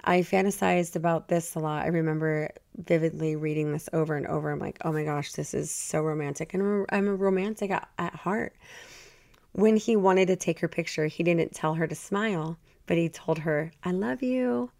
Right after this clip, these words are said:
And her smile was more beautiful. And I always thought of myself on the other side of that and being like, "I can totally feel that."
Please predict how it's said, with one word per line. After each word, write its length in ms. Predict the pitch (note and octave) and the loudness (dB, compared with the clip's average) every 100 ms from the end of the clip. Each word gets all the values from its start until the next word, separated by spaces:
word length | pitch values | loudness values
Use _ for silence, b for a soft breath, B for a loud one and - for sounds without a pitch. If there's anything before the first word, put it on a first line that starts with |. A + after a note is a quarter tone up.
| b b b | b b b
And 140 | - F3+ | 0 2
her 140 | F3 | 2
smile 420 | - - D#3+ D#3 | 0 0 2 2
was 180 | D#3+ - | 0 -2
more 200 | D#3+ D#3 | -2 -2
beautiful. 600 | D3+ D3+ D#3 - - F#3 - B B B B B - | -2 -4 -4 -4 -6 -6 -10 B B B B B 2
And 120 | F#3 | 4
I 60 | |
always 200 | F3+ F3+ | 6 4
thought 200 | - F#3 | 4 2
of 60 | F3+ | 2
myself 420 | F3 D#3+ D#3+ - | 0 0 -2 -2
on 100 | E3+ | -2
the 140 | E3 - | -2 -2
other 220 | D#3+ D#3 | -2 -2
side 320 | D#3 - D#3+ | -2 -4 -2
of 160 | E3 D#3+ | -2 -2
that 220 | D3+ - | -2 -2
and 160 | - F3 | 0 0
being 260 | E3 E3 D#3 | 0 0 -2
like, 240 | D2 - - | -6 -4 -2
"I 100 | G3 | 0
can 240 | G#3+ A#3+ | 0 -4
totally 640 | - - E3+ F3+ - F#3 F#3 | -8 -6 -2 -2 -2 -2 -2
feel 400 | - F#3 G3+ A3+ | 0 2 4 2
that." 280 | E3 C#3 | 0 -4